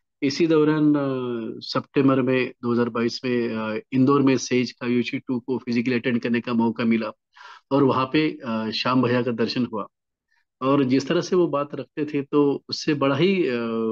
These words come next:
appealing महसूस हुआ और वहाँ पे बहुत सारे साथियों से मुलाकात हुई, तो देखा कि इस बात को जीने में भी लाया जा सकता है। धीरे-धीरे आत्मविश्वास बढ़ने लगा।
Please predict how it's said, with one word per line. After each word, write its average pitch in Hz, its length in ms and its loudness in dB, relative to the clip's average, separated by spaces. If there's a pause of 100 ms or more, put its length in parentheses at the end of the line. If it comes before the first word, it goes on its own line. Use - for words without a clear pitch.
(640)
appealing 175 440 4
महसूस 156 320 0
हुआ 131 160 -6 (800)
और 135 260 0 (520)
वहाँ 143 220 -8
पे 185 80 2
बहुत 156 200 2
सारे 165 180 0
साथियों 131 300 -2
से - 160 -6
मुलाकात 127 420 -2
हुई, 123 100 0
तो 127 380 -4
देखा 135 300 -2
कि 202 420 -2
इस 156 220 0
बात 131 160 0
को 156 260 -2
जीने 123 280 2
में 127 140 4
भी 127 80 0
लाया 117 160 -4
जा 113 120 -4
सकता 110 320 -12
है। 113 120 -14 (1040)
धीरे-धीरे 156 380 4
आत्मविश्वास 147 420 4
बढ़ने 135 280 2
लगा। 135 280 0